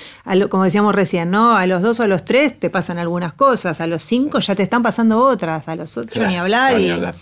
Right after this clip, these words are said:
Speaker 1: y eso
Speaker 2: Claro.
Speaker 1: cambia todo, digo, cambia la forma en la que se relacionan también con los medios que tienen a disposición,
Speaker 2: Claro.
Speaker 1: claramente, y cambian las formas en las que aprenden, digo, hablando de
Speaker 2: Ni hablar.
Speaker 1: de,
Speaker 2: Claro.
Speaker 1: de aprendizajes.
Speaker 2: Y,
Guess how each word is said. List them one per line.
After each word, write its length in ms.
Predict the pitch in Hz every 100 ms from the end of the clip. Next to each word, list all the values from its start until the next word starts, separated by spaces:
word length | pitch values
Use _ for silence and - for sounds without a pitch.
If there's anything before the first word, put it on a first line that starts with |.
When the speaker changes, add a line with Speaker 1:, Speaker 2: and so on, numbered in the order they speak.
| - - - -
Speaker 1:
y 120 | - 254
eso 200 | 294 285
Speaker 2:
Claro. 140 | 220
Speaker 1:
cambia 280 | 214 196 190
todo, 420 | 254 254 202 175
digo, 240 | 165 170 165
cambia 300 | 208 220 208
la 100 | 165
forma 240 | 226 233
en 60 | 208
la 100 | 170
que 80 |
se 140 | 160 180
relacionan 680 | 175 175 143 240 262 196 165
también 300 | 170 170 170
con 140 | 170
los 100 | 170
medios 360 | 165 180 175 160
que 100 | 170
tienen 280 | 180 196 196
a 60 |
disposición, 680 | 175 160 175 - 160 170 165
Speaker 2:
Claro. 60 | 160
Speaker 1:
claramente, 580 | 175 185 214 208 180
y 20 | 185
cambian 300 | 269 277 196
las 120 | 160
formas 300 | 202 208 190
en 80 | 175
las 100 | 147
que 120 | 170
aprenden, 440 | 233 220 165 156 165
digo, 240 | 170 170
hablando 340 | 180 185 180 202
de 160 | 190
Speaker 2:
Ni 100 | 190
hablar. 360 | 175 180 185 165 - - _ -
Speaker 1:
de, 80 | 185
Speaker 2:
Claro. 180 | 190
Speaker 1:
de 80 | 190
aprendizajes. 840 | 196 196 190 185 185 160 180 165 - _ _ _ -
Speaker 2:
Y, 160 | 101